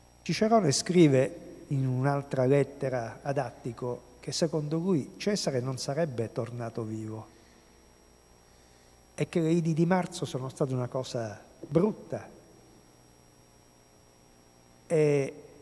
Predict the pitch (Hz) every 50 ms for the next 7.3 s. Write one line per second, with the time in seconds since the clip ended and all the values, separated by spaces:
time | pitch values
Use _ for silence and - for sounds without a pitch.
0 | - - - - - 170 170 170 170 185 233 254 220 165 139 135 127 131 127 -
1 | - 151 139 135 131 123 - - - - 139 135 - 160 165 170 175 185 190 -
2 | - - - - - - - - - - - - - - - - - - - -
3 | - - - - - - - - 131 127 127 127 117 - 120 - - 123 113 107
4 | - 120 113 110 107 107 - - 110 120 120 - - 123 113 110 104 110 110 -
5 | - - - - - - - - - - - - - - _ _ _ _ _ _
6 | - _ _ _ _ _ - 208 233 254 233 196 185 190 208 233 240 220 - -
7 | - 214 190 160 -